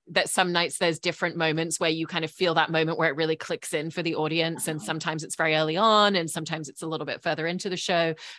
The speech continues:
Speaker 1: based on where you're performing, who's in the room, what that connection is on the night?
Speaker 2: A hundred percent. Totally. Totally. You know, sometimes I am in a situation, I was on the road in a situation where I was, like, at City Winery in New York. Everyone knew what the show was about. It was, like, such a,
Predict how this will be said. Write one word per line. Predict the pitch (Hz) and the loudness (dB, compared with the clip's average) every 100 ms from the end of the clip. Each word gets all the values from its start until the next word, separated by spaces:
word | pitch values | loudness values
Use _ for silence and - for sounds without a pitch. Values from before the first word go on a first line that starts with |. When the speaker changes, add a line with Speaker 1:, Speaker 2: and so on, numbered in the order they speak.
| - | -2
Speaker 1:
based | 170 - | -2 0
on | 170 160 | -2 0
where | 156 | 0
you're | 160 | 0
performing, | 156 151 190 180 175 170 165 165 | -4 -8 -2 0 2 2 2 0
who's | 160 165 147 | -4 -6 -6
in | 151 | -6
the | |
room, | 151 175 170 165 156 | -4 -2 0 -2 -4
what | - | -4
that | 139 | -4
connection | - 165 139 - 156 | -4 -6 -4 -4 -4
is | 156 | -4
on | 151 | -6
the | 147 | -6
night? | 156 160 156 _ _ - - | -4 -4 -6 _ _ -20 0
Speaker 2:
A | 220 | 2
hundred | 196 302 302 311 | 6 6 6 4
percent. | 302 - 202 - | 2 2 0 0
Totally. | 208 254 - - - - - - - | 6 6 6 0 -16 -20 -20 -20 0
Totally. | 269 196 190 | 4 4 2
You | 214 | 2
know, | 208 | 2
sometimes | 262 226 226 240 226 | 4 4 6 4 6
I | 214 | 4
am | 196 196 | 4 2
in | 214 | 2
a | 208 | 2
situation, | 226 - 214 196 208 | 0 0 2 2 0
I | - | 0
was | 190 196 202 | 4 6 6
on | 220 208 | 4 2
the | |
road | 190 202 190 | 4 4 2
in | 190 | -2
a | |
situation | 190 202 196 190 190 208 | -4 -4 -2 -2 0 0
where | 190 | 2
I | 185 185 | 4 4
was, | 196 - - - - - - - | 0 -4 -8 -20 -20 -20 -20 -8
like, | 196 - | -6 -6
at | - - | -6 -4
City | - 226 214 | 2 2 4
Winery | 202 190 196 196 196 | 2 2 0 0 -2
in | 196 | 0
New | 202 | 0
York. | 196 185 190 | 0 -2 -2
Everyone | 202 202 202 | -2 0 2
knew | 208 | 4
what | 202 | 2
the | 208 | 2
show | - 196 | 2 2
was | 190 196 | 2 -2
about. | 202 - 190 190 190 185 | -4 2 6 8 6 4
It | 202 | 0
was, | 196 202 | 0 0
like, | 180 180 | 0 -2
such | - - | 0 2
a, | 220 | 4